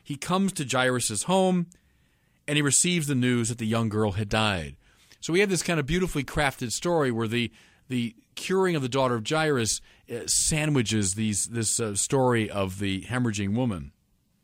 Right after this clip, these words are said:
Now, there are two interesting clues, I think, in Jesus' response to the word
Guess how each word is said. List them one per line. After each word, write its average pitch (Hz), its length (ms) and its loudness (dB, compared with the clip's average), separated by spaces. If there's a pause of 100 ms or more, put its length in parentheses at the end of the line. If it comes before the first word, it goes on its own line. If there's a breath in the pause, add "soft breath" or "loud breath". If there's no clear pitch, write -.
(1600 soft breath)
Now, 107 280 -4 (360 soft breath)
there 170 100 0
are - 20 0
two - 440 0
interesting 143 540 0
clues, 104 560 -4
I 90 80 -2
think, 85 400 -12 (160)
in 113 140 0
Jesus' 151 380 0
response 139 640 0
to 151 100 -4
the 117 120 -4
word 92 520 -6